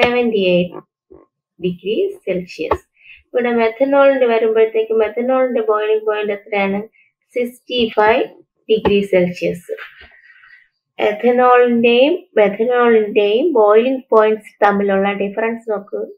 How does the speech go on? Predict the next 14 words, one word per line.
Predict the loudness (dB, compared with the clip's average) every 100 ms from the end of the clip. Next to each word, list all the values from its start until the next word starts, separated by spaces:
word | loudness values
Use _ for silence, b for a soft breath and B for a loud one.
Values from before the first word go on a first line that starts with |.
| -12
ഒരു | -12 -10
ചെറിയ | -10 -8 -6 -6 -6 -4
വ്യത്യാസം | -6 0 -2 0 -4
മാത്രമേ | -6 -8 -6 -4 -2
അവ | -2 -4
തമ്മിലുള്ളൂ. | -4 -6 -4 -2 -2 -4 B B B -6
ഇങ്ങനെയുള്ള, | -2 0 0 0 0 0 -2 -4 B B B _
ആ, | -6 -4 -4 -4 -4 -6 -10 -6
കമ്പോണന്റ്സിനെ | -4 -2 -2 -4 -8 -6 -4
വേർതിരിച്ചെടുക്കാൻ | -2 -4 -6 -10 -8 -6 -6 -6 -6
വേണ്ടിയാണ് | -6 -4 -6 -6 -8
fractional | -6 -6 -6 -8 -4 -4 -4
distillation | -8 -8 -4 -2 -4 -4 -4 -6 b b _
ഉപയോഗിക്കുന്നത്. | -8 -2 0 -2 -6 -12 -12 -10 -12